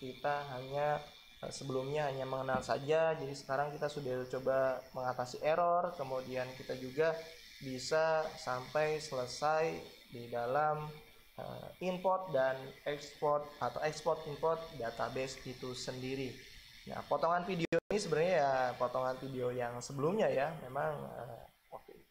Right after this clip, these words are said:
kemarin tuh, eh, tadi saya kepotong videonya, makanya saya buatkan untuk export importnya seperti ini. Jadi untuk teman-teman atau rekan-rekan yang ada pertanyaan,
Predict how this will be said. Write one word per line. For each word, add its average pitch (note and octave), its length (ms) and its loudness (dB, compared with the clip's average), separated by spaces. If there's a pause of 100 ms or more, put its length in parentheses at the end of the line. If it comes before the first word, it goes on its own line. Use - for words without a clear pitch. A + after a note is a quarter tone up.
(140)
kemarin B2 400 -6
tuh, C3+ 80 -4
eh, B2+ 560 -6
tadi C3 240 -6
saya B2 400 -4
kepotong D#3+ 480 -2
videonya, D3 560 0 (480)
makanya C#3 240 -4
saya C3 160 -4
buatkan E3 880 2
untuk - 240 -10
export - 400 -10
importnya B2+ 400 -6
seperti - 400 -8
ini. B2+ 320 -6 (640)
Jadi E3 480 -2
untuk D#3+ 720 4
teman-teman E3 720 2
atau D3 240 0
rekan-rekan C#3+ 560 -2
yang C3+ 320 -2
ada B2+ 640 -2
pertanyaan, C3+ 1400 2